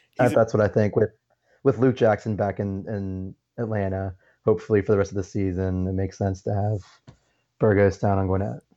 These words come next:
Speaker 1: Yeah, I mean, he, and the fact that he's a major league pitcher before, he was on the Diamondbacks for, uh, you know,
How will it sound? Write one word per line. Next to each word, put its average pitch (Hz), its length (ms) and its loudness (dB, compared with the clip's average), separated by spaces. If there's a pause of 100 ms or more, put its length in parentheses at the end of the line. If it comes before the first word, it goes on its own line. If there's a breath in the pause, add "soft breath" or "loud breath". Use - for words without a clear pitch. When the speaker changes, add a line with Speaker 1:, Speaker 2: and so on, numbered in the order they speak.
(380)
Speaker 1:
Yeah, 135 400 2
I 135 80 -4
mean, 143 400 -4
he, 147 260 -12
and 139 200 -8
the 127 40 -10
fact 165 200 -4
that 151 60 -6
he's 135 160 -6
a - 20 -12
major 127 300 -4
league 123 280 -10
pitcher 131 260 -10
before, 123 640 -8
he 123 140 -14
was 123 120 -10
on 120 140 -10
the 123 60 -8
Diamondbacks 120 540 -8
for, 120 280 -10
uh, 110 120 -12
you 107 160 -16
know, 117 140 -14